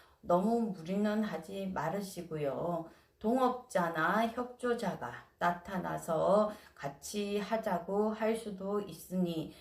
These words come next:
고려해 보셨으면 좋겠습니다.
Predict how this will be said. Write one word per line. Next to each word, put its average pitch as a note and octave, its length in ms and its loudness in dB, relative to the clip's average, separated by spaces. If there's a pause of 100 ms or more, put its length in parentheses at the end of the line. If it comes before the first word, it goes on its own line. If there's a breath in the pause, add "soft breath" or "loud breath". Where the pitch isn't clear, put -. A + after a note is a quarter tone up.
(140 loud breath)
고려해 G#3 840 4
보셨으면 G3 1300 0
좋겠습니다. E3+ 1120 -2